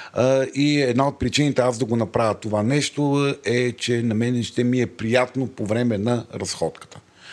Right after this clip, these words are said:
А това, за което, а, ще си говорим е в, а, и за което говори това изследване, е, че всъщност много често ние хората, когато правим тези прогнозирания,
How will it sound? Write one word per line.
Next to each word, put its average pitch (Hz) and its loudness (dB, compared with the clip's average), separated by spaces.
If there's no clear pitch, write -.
А 170 -4
това, 160 0
за 175 2
което, 170 2
а, 143 0
ще 131 -4
си 127 -4
говорим 143 2
е 143 2
в, 123 -2
а, 123 4
и 123 0
за 113 -2
което 135 4
говори 131 2
това 120 0
изследване, 117 0
е, 135 2
че 123 0
всъщност 147 -2
много 135 -2
често 147 -2
ние 135 0
хората, 135 0
когато 127 0
правим 135 0
тези 123 -2
прогнозирания, 113 2